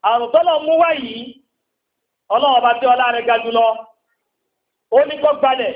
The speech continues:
ní orílẹ̀ Indonesia, ní orílẹ̀ Thailand, àti ní orílẹ̀ Philippines. Bó tilẹ̀ jẹ́ pé láwọn àsìkò ìgbẹ̀yìngbẹ̀yìn, ọdọọdọ tiwa náà, òun náà ni àrùn kọ́lẹ́rà. Máa tún bá bì.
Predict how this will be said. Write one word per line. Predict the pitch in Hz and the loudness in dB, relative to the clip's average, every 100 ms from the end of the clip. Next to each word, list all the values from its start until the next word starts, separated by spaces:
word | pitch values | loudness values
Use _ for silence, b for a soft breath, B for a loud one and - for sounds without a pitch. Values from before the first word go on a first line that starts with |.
| - - _ | -12 -20 _
ní | 233 285 | 2 4
orílẹ̀ | 277 311 277 254 | 4 0 -2 -4
Indonesia, | 247 247 269 311 247 240 156 - _ _ _ _ - | -8 -8 -6 -6 -2 -2 -4 -12 _ _ _ _ -8
ní | 247 | 0
orílẹ̀ | 269 311 302 247 | 2 2 -2 -2
Thailand, | 277 320 302 247 - - _ _ _ 190 | -2 -2 -2 -4 -8 -20 _ _ _ -4
àti | 220 277 | -2 -2
ní | 294 | 0
orílẹ̀ | 285 302 254 | 0 0 -4
Philippines. | 240 240 240 277 220 135 - _ _ - | -6 -10 -6 -4 -6 -8 -16 _ _ 0
Bó | |
tilẹ̀ | 269 247 214 | 0 0 -2
jẹ́ | 262 269 | -2 0
pé | 311 311 302 - - - _ _ _ - | 2 4 2 -4 -18 -20 _ _ _ 0
láwọn | 302 320 262 | 2 2 0
àsìkò | 226 240 240 | -2 0 2
ìgbẹ̀yìngbẹ̀yìn, | 220 220 214 214 214 202 139 - _ _ | 2 2 0 -2 -2 -4 -12 -18 _ _
ọdọọdọ | 202 247 254 233 | -2 0 -2 -2
tiwa | - 214 202 | -2 -2 -2
náà, | 233 208 - - | -4 -8 -10 -4
òun | 196 226 247 | 0 2 2
náà | 294 214 | 0 0
ni | 214 | 0
àrùn | 185 202 202 | -2 -4 -2
kọ́lẹ́rà. | 233 233 226 - - _ _ _ _ _ _ _ _ _ _ _ _ _ _ _ _ _ _ _ - | -2 0 -2 -4 -14 _ _ _ _ _ _ _ _ _ _ _ _ _ _ _ _ _ _ _ -2
Máa | 269 269 | 0 0
tún | 277 | -2
bá | 294 | -2
bì. | 254 | -4